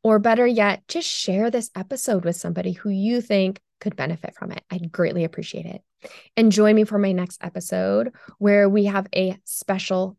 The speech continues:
guest with us, Pip from Rooted Eats. I'm excited to dive into her brain and have her share how she stays just so consistent with her nutrition and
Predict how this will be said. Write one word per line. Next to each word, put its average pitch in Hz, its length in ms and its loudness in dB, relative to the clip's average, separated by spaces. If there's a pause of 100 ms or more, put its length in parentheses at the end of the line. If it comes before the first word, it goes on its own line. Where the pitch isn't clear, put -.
guest 160 340 -4
with 180 160 -6
us, 175 400 -6 (720)
Pip 202 420 0
from 190 220 0
Rooted 175 400 0
Eats. 160 520 -4
I'm 185 140 0
excited 185 600 2
to 202 100 -2
dive 170 320 -2
into 175 260 -4
her 165 200 -6
brain 240 680 0 (340)
and 190 140 2
have 190 240 0
her 202 140 2
share 170 760 2 (880)
how 214 280 2
she 247 180 -6
stays 180 560 0
just 214 340 -10
so 240 600 4
consistent 330 640 -4
with 247 100 -4
her 247 80 0
nutrition 233 640 -4 (460)
and 208 280 6